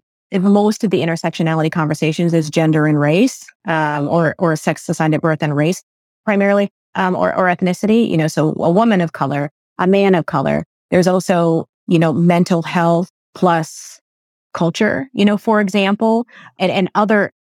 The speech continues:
other interceptions that are significant and show this i-, uh, this idea of a dynamic, authentic individual.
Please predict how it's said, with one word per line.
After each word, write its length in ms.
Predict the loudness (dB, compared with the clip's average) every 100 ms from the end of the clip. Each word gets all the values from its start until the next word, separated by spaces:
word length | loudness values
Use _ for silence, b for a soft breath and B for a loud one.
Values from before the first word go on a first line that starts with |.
| -2
other 280 | 0 0 0
interceptions 840 | -2 -2 -4 -4 -6 -4 -4 -2
that 180 | -2 0
are 160 | -2
significant 640 | -2 -4 -2 -2 0 -2 -2
and 140 | -4
show 300 | 0 2 2
this 200 | 2 0
i-, 200 | 0 0 -2
uh, 100 | -2
this 160 | 0 0
idea 380 | 0 2 2 2
of 140 | 0
a 80 | 0
dynamic, 720 | 0 0 0 0 2 0 0
authentic 500 | -4 -2 -4 -2 0
individual. 720 | 0 2 0 0 -6 -8